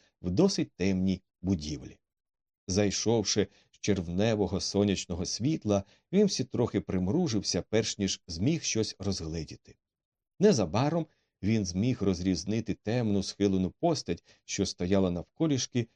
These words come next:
перед лампадою. На мить він сподівався, що це міс Клімсон, але невдовзі на своє розчарування побачив, що це була лише черниця у чорному вбранні, яка, ймовірно, стояла на своїй черзі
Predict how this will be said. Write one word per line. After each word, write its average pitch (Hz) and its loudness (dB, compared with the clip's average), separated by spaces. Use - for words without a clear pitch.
перед 147 -2
лампадою. - -4
На 110 0
мить 156 0
він 185 4
сподівався, 92 -2
що - -2
це 101 0
міс 95 2
Клімсон, 139 -4
але 151 2
невдовзі 117 2
на 196 2
своє 135 2
розчарування 92 0
побачив, 107 -4
що 156 0
це 202 2
була 117 2
лише 98 2
черниця 117 -2
у 98 -6
чорному 95 0
вбранні, 92 -4
яка, 185 -2
ймовірно, 117 0
стояла 107 -2
на 87 -4
своїй 85 -4
черзі 101 0